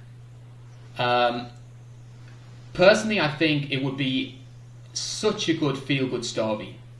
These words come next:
if Felicia won this fight. To be this sort of six to one underdog who is sort of a bit of an every girl. She comes across really nice as well, seems very pleasant when you speak to her on social media.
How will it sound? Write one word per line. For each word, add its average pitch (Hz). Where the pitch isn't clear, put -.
if 117
Felicia 120
won 113
this 110
fight. -
To 147
be 170
this 147
sort 131
of 123
six -
to 151
one 135
underdog 120
who 120
is 113
sort 151
of 139
a 123
bit 139
of 139
an 127
every 123
girl. 120
She -
comes 147
across 139
really 139
nice 127
as 113
well, 117
seems 113
very 123
pleasant 104
when 117
you 120
speak -
to 120
her 117
on 110
social 110
media. 113